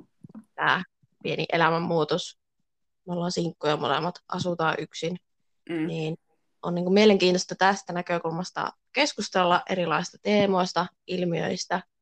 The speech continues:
Speaker 1: Niin tää on niinku meidän näkökulmasta. Ja luulisin, että muitakin kiinnostaa nämä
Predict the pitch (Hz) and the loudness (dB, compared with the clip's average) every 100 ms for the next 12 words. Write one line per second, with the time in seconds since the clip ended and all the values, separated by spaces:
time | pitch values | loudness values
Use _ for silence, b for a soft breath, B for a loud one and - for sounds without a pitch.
0 | _ _ _ _ _ _ _ 190 180 170 | _ _ _ _ _ _ _ -2 0 2
1 | 175 170 165 165 175 - _ _ _ _ | 2 2 -2 -2 -2 -4 _ _ _ _
2 | 214 214 180 156 - 139 - 143 120 147 | 4 6 6 2 -2 -4 0 0 2 0
3 | 156 - - - 107 110 220 202 240 254 | 0 -2 -2 0 0 2 2 4 4 4
4 | 220 - - 262 226 196 196 180 180 190 | 0 -4 4 6 8 6 4 0 2 2
5 | - 175 180 180 180 | 2 2 2 2 2